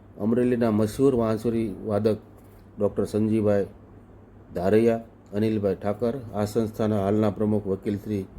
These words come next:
ગીતેશભાઈ મહેતા, ડૉક્ટર જીવ-, જીવરાજ મહેતા ટ્રસ્ટના મેનેજિંગ ટ્રસ્ટી શ્રી મોટભાઈ સંવટ,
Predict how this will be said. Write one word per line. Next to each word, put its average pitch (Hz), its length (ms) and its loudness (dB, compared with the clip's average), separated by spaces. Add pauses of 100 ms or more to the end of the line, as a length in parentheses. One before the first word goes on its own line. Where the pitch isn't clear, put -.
(360)
ગીતેશભાઈ 104 500 2
મહેતા, 101 420 0 (680)
ડૉક્ટર 110 320 0
જીવ-, 104 380 4
જીવરાજ 113 440 4
મહેતા 113 320 0
ટ્રસ્ટના 107 540 -6
મેનેજિંગ 107 480 -2
ટ્રસ્ટી 107 300 -2
શ્રી 107 340 -2 (440)
મોટભાઈ 101 400 2
સંવટ, 110 360 0